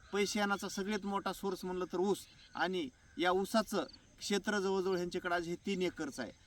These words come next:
आज, अ, ऊसाला लावणीपासून या ठिकाणी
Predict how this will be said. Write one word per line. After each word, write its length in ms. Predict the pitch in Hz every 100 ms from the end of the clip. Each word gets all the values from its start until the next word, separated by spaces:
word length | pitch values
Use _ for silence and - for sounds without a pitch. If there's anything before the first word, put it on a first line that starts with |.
| - -
आज, 360 | 160 202 196
अ, 200 | 220 233 - - - - -
ऊसाला 460 | 180 196 226 220 175 - - - -
लावणीपासून 840 | 147 190 214 233 233 226 247 196 - - - - -
या 100 | 175
ठिकाणी 460 | 190 185 208 190